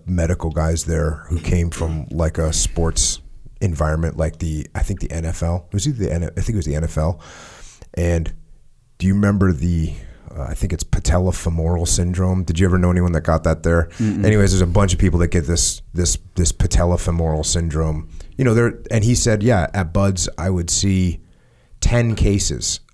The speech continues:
Speaker 1: a week of patellofemoral syndrome." It's where your patella, like, rubs against your s-, your femur or something.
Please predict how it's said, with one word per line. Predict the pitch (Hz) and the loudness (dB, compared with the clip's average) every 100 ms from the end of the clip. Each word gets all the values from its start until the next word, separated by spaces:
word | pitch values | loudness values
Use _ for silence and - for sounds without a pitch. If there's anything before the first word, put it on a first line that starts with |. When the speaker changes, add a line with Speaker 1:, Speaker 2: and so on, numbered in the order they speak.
| - | -4
Speaker 1:
a | |
week | 82 85 85 82 - - _ - | -2 0 -2 -4 -10 -12 _ -8
of | 82 - | -6 -2
patellofemoral | 85 85 82 82 82 80 80 73 | 0 2 0 -2 -2 -2 -2 -2
syndrome." | - 80 78 | -4 -4 -4
It's | - | -2
where | 90 | 2
your | 87 80 | 2 2
patella, | 85 - 85 87 | 2 2 2 2
like, | 80 76 | 2 -2
rubs | 78 80 80 76 | -2 0 0 -2
against | 76 78 80 - | -4 -4 -4 -4
your | 78 71 - - - - | -2 -4 -10 -20 -18 -10
s-, | - - - 64 | -4 -4 -6 -8
your | 92 87 80 67 - - | -2 0 0 -2 -8 -14
femur | - - - - 98 90 82 | -12 -8 -6 -2 0 2 2
or | 78 | 2
something. | 98 85 87 80 | 0 0 -2 -4